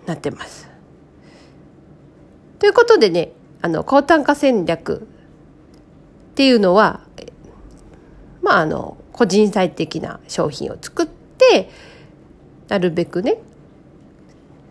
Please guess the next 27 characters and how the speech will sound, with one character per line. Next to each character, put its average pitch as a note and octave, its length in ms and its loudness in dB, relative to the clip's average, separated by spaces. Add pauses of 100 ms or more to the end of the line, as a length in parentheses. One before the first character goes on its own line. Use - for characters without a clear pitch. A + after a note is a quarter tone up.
(120)
少 - 200 -2
な G3+ 160 4
い E3+ 80 2
人 D4+ 220 4
数 A3 100 2
に D#3 140 -4
で G#3+ 100 2
も C4 340 2 (540)
い A#3+ 80 0
い G3+ 40 0
も - 120 -2
の - 80 -6
を - 40 -10
届 F3 360 -4
け - 20 -12
ら D#3+ 120 -4
れ F3+ 100 -2
る F#3+ 140 -2
よ C#4 140 0
う D4 40 0
に G#4+ 260 0 (1040)
商 - 240 -6
品 D3+ 140 -8
を - 60 -10
作 - 260 -6
っ - 20 -8
て - 500 -16